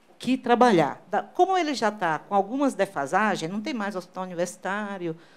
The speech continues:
em várias coisas, e ele ainda se mantém aqui. E quando a gente olha, né, aqui no próprio estatuto também, a função, o, a que é que compete às unidades acadêmicas, existe essa proximidade,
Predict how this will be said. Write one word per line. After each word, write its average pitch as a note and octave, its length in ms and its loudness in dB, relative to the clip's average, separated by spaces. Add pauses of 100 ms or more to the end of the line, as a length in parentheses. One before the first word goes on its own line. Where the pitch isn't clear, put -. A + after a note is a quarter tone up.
(180)
em F#3 100 -4
várias E3+ 340 0
coisas, B3 400 -4
e B3+ 60 -6
ele B3 200 -2
ainda A#3+ 220 -2
se A#3+ 200 -12
mantém A3+ 520 -4
aqui. C#3+ 360 -10 (480)
E C4+ 60 -8
quando F#4+ 240 2
a F#4 60 8
gente D#4+ 340 0
olha, E3 500 4 (260)
né, F3 140 -2
aqui - 240 -2
no C4+ 100 6
próprio C4+ 340 2
estatuto A#3+ 540 -6
também, D#3 500 -4
a G#3+ 80 2
função, C#4+ 840 0 (320)
o, G#3 120 -6
a G#3+ 100 0
que G#3+ 120 -2
é D#4+ 60 2
que - 100 -16
compete C4 680 0
às E3 360 0
unidades E3 600 -4
acadêmicas, F#3+ 920 -4
existe G3 460 -6
essa C3+ 180 -14
proximidade, D3 920 -12